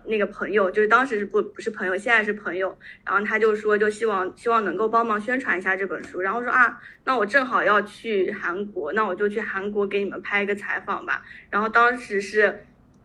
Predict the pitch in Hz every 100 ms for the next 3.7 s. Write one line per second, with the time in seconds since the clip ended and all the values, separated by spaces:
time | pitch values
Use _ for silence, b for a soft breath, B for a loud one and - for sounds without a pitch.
0 | - 254 247 262 262 277 262 233 262 262
1 | 294 339 285 - 208 - 160 226 226 214
2 | 262 262 311 277 - 196 220 208 202 175
3 | 185 202 202 214 214 208